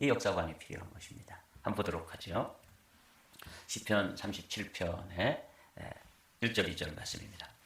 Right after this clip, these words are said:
"악을 행하는 자들 때문에 불평하지 말며 불의를 행하는 자들을 시기하지 말지어다. 그들은 풀과 같이 속히 배임을 당할 것이며 푸른 채소같이 쇠잔할 것임이로다." 그 일 절 말씀이 우리가 지금 겪고 있는, 에, 혼란스러움입니다.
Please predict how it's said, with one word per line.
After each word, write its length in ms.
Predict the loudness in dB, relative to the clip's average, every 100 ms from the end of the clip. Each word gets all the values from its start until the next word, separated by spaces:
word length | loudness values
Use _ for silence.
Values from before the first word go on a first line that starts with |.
| -16 10
"악을 220 | 12 12
행하는 280 | 12 12 10
자들 280 | 8 6 6
때문에 360 | 6 6 2 2
불평하지 640 | 2 4 4 4 2 4
말며 480 | 4 8 8 8 -2 -12 6
불의를 280 | 10 12 12
행하는 300 | 12 12 10
자들을 300 | 6 6 4
시기하지 480 | 4 4 4 6 4
말지어다. 600 | 2 0 -4 -4 -6 -8 -18 -10
그들은 360 | 4 8 8 8
풀과 280 | 6 8 8
같이 260 | 8 4
속히 380 | 0 0 2 4
배임을 300 | 8 8 10
당할 260 | 8 8 8
것이며 440 | 6 6 6 6 6 -8 2
푸른 220 | 4 6
채소같이 760 | 4 6 8 8 8 6 6 -6
쇠잔할 560 | 0 4 6 4 4
것임이로다." 720 | 2 0 -2 -4 -6 -6 -10 -12 -20 -2
그 80 | 0
일 180 | 0 8
절 200 | 8 10
말씀이 500 | 8 8 2 0 -4 -4 -2 2
우리가 260 | 4 6
지금 220 | 4 2 2
겪고 300 | 2 4 0
있는, 380 | 2 2 0 -4 -6
에, 60 | -4
혼란스러움입니다. 1040 | 2 8 8 6 -2 -4 -4 -8 -10 -12